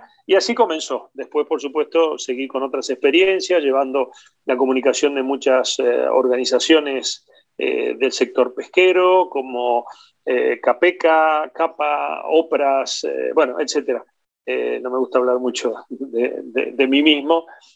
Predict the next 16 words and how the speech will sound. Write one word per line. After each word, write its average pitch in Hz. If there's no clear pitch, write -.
pero 147
bueno, 131
es 127
un 139
poco 139
para 135
responderle 135
a 139
Maggi. 160
Esto 147
es, 170
mm, 139
aproximadamente 135
desde 131
el 123
año, 139